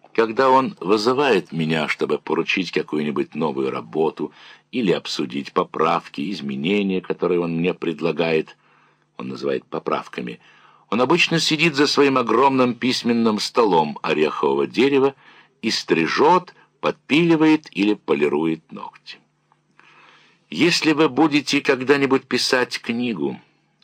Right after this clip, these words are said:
вставьте в нее меня», — не раз говорил он мне.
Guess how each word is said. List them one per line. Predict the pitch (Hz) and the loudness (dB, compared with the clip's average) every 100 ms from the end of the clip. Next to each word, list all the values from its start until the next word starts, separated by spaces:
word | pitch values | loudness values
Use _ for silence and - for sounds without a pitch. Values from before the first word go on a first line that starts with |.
| _ | _
вставьте | - - 156 160 - 98 | -12 -2 -2 -2 -6 -4
в | 78 | -2
нее | 82 87 107 | 0 2 2
меня», — | 90 85 80 80 73 - _ _ _ | 2 -2 0 -2 -4 -10 _ _ _
не | 67 67 | -14 -10
раз | 65 67 | -10 -10
говорил | 67 62 64 60 | -10 -10 -10 -12
он | 58 | -16
мне. | 55 55 | -18 -18